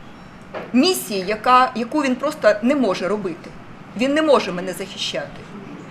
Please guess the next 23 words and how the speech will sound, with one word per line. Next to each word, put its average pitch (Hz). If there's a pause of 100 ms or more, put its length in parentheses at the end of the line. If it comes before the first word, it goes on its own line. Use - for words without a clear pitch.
(120)
Він 302
прекрасний, 220
професійний 226 (1000)
адвокат, 247 (1000)
який 285
може 294
повноцінно 214
мене 202
захищати. 233 (1700)
Але 254
він 349 (280)
не 269
може 226
робити 208 (120)
це 302
з -
зав'язаними 240
очима. 185 (580)
Він 320
не 349
може 254
робити 208 (120)
це, 151